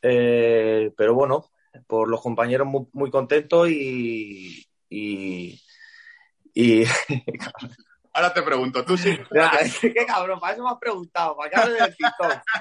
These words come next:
Speaker 1: ¿Cómo sabes tú, cabrón? No, bueno, pues yo más que nada estoy, estoy muy contento por ellos, pero también ilusionado por mí, por, por, bueno, a ver si,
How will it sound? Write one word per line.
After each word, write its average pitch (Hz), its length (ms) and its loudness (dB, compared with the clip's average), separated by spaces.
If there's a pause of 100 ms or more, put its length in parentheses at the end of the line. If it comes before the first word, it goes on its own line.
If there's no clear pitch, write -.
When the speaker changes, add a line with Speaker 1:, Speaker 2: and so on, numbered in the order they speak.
Speaker 1:
¿Cómo 226 260 -2
sabes 160 380 -2
tú, 160 320 -6
cabrón? 127 420 -10 (1600)
No, 165 200 2
bueno, 180 240 2
pues 135 640 0 (500)
yo 143 120 -4
más 165 120 0
que 175 100 -2
nada 175 180 0
estoy, 160 880 -6 (880)
estoy 123 200 -8
muy 151 80 0
contento 156 380 2
por 151 140 4
ellos, 165 260 0
pero 135 160 -2
también 127 280 -8
ilusionado 147 400 -4
por 147 120 -4
mí, 151 120 -6
por, 139 520 0 (540)
por, 113 140 -4
bueno, 143 260 0
a 127 120 -4
ver 127 120 -6
si, 120 840 -10